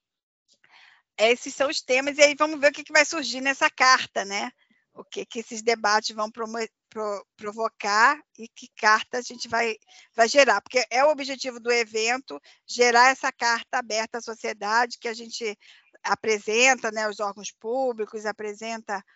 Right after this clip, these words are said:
ao governador do estado, ao prefeito, porque, infelizmente, Fortaleza ainda não tem um arquivo público municipal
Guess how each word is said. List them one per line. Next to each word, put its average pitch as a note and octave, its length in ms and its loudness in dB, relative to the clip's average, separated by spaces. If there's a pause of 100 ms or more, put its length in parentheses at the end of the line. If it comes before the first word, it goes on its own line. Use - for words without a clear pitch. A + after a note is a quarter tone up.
(340)
ao F#3 840 -2
governador G#3 520 -6
do F#3 80 -18
estado, G3+ 920 6
ao G3+ 140 -10
prefeito, G#3+ 880 -4 (300)
porque, A3+ 160 -2
infelizmente, C#4 840 -2
Fortaleza B3 720 0
ainda A#3+ 420 -6
não C#4+ 240 -4
tem C#4+ 260 0
um D4+ 80 -6
arquivo C4+ 360 -6
público B3+ 400 -16
municipal A#3 760 -4